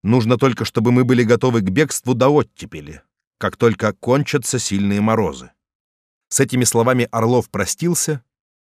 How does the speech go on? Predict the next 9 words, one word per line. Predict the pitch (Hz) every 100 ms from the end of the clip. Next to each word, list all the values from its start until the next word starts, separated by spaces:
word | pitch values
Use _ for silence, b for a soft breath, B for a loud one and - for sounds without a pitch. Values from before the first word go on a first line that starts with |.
| _
и | 127
ушел. | 123 117 - 71 67 _ _ _ _ _ _ _ _ _ _ _ -
«Да», | 87 113 85 - _ _ _ _ _ -
сказал | - 95 92
месье | 90 - 90
Серж, | - 85 - - _ _ _ _ _
«он | 123 117
совершенно | 113 104 - 147 147 139
прав. | - 90 69 -